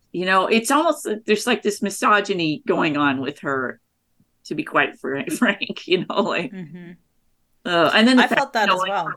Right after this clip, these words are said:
Speaker 1: accomplishments are just, "No, you don't, no, we don't celebrate that." And yet,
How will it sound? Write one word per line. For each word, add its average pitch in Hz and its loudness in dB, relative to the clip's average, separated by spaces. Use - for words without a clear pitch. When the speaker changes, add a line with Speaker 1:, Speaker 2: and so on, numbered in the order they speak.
Speaker 1:
accomplishments 185 -2
are 165 4
just, - -2
"No, 349 6
you 285 -2
don't, 277 0
no, 214 2
we 190 2
don't 196 0
celebrate - -6
that." - -4
And 165 -2
yet, 185 0